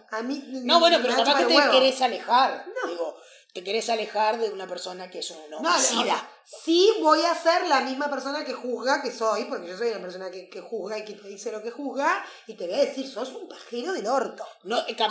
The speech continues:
Speaker 1: ¿Cómo
Speaker 2: que,
Speaker 1: te metiste en esta
Speaker 2: capaz
Speaker 1: la
Speaker 2: que,
Speaker 1: concha
Speaker 2: ca-,
Speaker 1: de tu madre?"
Speaker 2: capaz que no daba para matarlo,
Speaker 1: Y me lo
Speaker 2: ¿qué?
Speaker 1: estás diciendo y me estás metiendo contigo la puta que te remil parió, pero después voy a decirte, "Bueno,
Speaker 2: La
Speaker 1: estamos bien.
Speaker 2: puta madre, vamos a terminar
Speaker 1: Arreglemos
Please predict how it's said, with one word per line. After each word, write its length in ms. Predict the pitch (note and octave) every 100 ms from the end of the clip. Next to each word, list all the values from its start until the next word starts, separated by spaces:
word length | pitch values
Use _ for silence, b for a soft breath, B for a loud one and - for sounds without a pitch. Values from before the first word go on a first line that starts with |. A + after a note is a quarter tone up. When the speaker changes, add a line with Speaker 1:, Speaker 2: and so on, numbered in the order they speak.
| D#4+
Speaker 1:
¿Cómo 120 | A4
Speaker 2:
que, 40 |
Speaker 1:
te 100 | A4
metiste 340 | C#4+ B3+ D#4+ E4+
en 60 |
esta 120 | D#4+ C#4
Speaker 2:
capaz 180 | G4+ D#4
Speaker 1:
la 40 |
Speaker 2:
que, 200 | F4+ A4
Speaker 1:
concha 120 | A4
Speaker 2:
ca-, 120 | A#4 G4
Speaker 1:
de 40 |
tu 100 | D#4
madre?" 380 | D4 F#4+ C#4 G#3
Speaker 2:
capaz 260 | F#3+ A3 B3
que 80 |
no 100 | C#4+ C4+
daba 280 | C4 A#3+
para 160 | G3+ G3+
matarlo, 420 | G3 F#3+ A3 A3
Speaker 1:
Y 60 | C4+
me 120 | D4+
lo 100 | D4+
Speaker 2:
¿qué? 60 | A3
Speaker 1:
estás 220 | G#3+ F#4
diciendo 500 | G4 F#4 - G4 G#4
y 40 | A4
me 60 |
estás 200 | F#4 F4+
metiendo 360 | F4+ F4+ F4+ G4+
contigo 380 | F4+ C#4+ E4 G4
la 160 | G4+
puta 180 | G4 G4+
que 100 | G#4+
te 120 | G4+
remil 260 | E4 D4+ E4+
parió, 360 | E4+ D#4 C4 A3
pero 120 | A#3
después 200 | A#3 E4+
voy 140 | G4 G4
a 120 | C#4
decirte, 440 | A#3 - C4 C4
"Bueno, 200 | A#3+ A3+
Speaker 2:
La 40 | G3+
Speaker 1:
estamos 240 | A#3+ A#3+ B3
bien. 100 | G#3+
Speaker 2:
puta 180 | G3+
madre, 320 | F#3+ G3+ G3+ G3
vamos 220 | A#3 B3
a 40 |
terminar 220 | B3+ C4 C#4+
Speaker 1:
Arreglemos 320 | D#4 D4+ D#4+